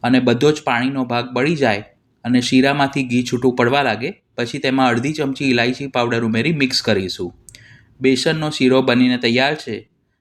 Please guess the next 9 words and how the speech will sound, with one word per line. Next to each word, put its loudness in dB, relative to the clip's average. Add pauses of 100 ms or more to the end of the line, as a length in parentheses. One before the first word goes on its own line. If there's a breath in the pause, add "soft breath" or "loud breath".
(180)
તેને 2
સર્વિંગ 0
પ્લેટમાં 0
સર્વ -2
કરી 0 (460)
બદામની 0
કતરણથી -2
ગાર્નિશ -2
કરીશું. -6